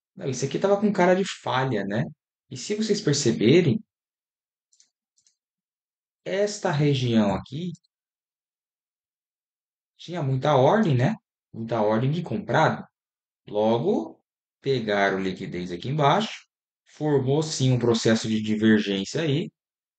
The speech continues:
e tivemos, de fato, a entrada de pressão compradora. A gente comprou de novo aqui, tá? Visando como alvo,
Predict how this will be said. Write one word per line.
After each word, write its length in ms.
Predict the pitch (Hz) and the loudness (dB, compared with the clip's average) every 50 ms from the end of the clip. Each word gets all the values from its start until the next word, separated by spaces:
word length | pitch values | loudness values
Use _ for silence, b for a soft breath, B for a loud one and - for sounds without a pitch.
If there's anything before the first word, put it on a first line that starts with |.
| _ _ _ _ _ _ _ _ _ _ _ _ | _ _ _ _ _ _ _ _ _ _ _ _
e 100 | 180 180 | -16 -14
tivemos, 760 | 180 - 214 185 151 143 143 151 175 185 - - - - - _ | -8 -6 -4 -2 0 2 2 2 0 -2 -6 -8 -12 -12 -14 _
de 160 | - 113 151 160 | -14 -12 -12 -12
fato, 520 | - - - 135 135 135 131 - 139 - | -12 -6 -4 -2 -2 -2 -2 -4 -10 -8
a 120 | - 147 151 | -4 -2 -2
entrada 380 | 147 135 - 139 131 131 131 | -2 0 0 0 2 2 2
de 100 | 135 135 | 2 2
pressão 360 | 131 135 131 131 - 123 113 113 | 2 2 2 2 2 0 0 0
compradora. 480 | 127 127 - 170 165 131 143 180 185 | 2 2 2 4 6 6 6 8 8
A 40 | 147 | 6
gente 180 | 131 131 131 - | 6 6 4 2
comprou 380 | - 135 123 - 120 117 117 | 0 -2 0 0 0 0 2
de 140 | 117 135 131 | 2 2 4
novo 260 | 113 110 107 104 120 | 4 4 4 6 4
aqui, 300 | 160 160 156 160 170 220 220 - _ _ _ _ _ _ _ _ _ _ _ _ _ _ _ _ _ _ _ _ _ - - _ _ _ | 4 4 2 0 -2 -2 -4 -8 _ _ _ _ _ _ _ _ _ _ _ _ _ _ _ _ _ _ _ _ _ -20 -20 _ _ _
tá? 340 | _ 101 110 143 - - - _ _ _ _ _ _ _ _ _ _ _ | _ -8 -8 -8 -8 -10 -16 _ _ _ _ _ _ _ _ _ _ _
Visando 580 | 110 104 131 156 139 123 127 135 135 131 127 | -14 -8 -6 -6 -4 0 0 2 2 2 2
como 320 | - 135 123 123 120 117 110 | 2 2 2 2 4 4 6
alvo, 260 | 107 104 101 98 | 6 6 4 4